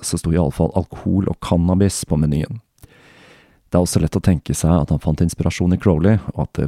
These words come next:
kokain og opiater også var i bruk i ritene hans. Helen sa at hun hadde fortsatt å følge stien til hvit magi,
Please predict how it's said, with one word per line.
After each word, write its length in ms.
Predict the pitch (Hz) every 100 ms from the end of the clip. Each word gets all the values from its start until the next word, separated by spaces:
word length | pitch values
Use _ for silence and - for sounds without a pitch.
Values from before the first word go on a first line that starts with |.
| -
kokain 480 | 85 82 73 80
og 140 | 82 85
opiater 560 | 92 71 - 95 85 -
også 320 | - - - 82
var 140 | 73
i 60 | 71
bruk 180 | 67 -
i 20 | -
ritene 320 | 78 - 73
hans. 320 | - - - - _ _ _ _ _ _ _ _ _ _ _ _ _ -
Helen 240 | 78 92
sa 220 | 104 - 55 -
at 240 | - 85 80
hun 180 | - 73
hadde 200 | 87 90
fortsatt 400 | - - - 87 90
å 40 |
følge 180 | 101 85 -
stien 320 | - 85 98
til 160 | - 90
hvit 300 | 95 - 104
magi, 380 | 101 92 101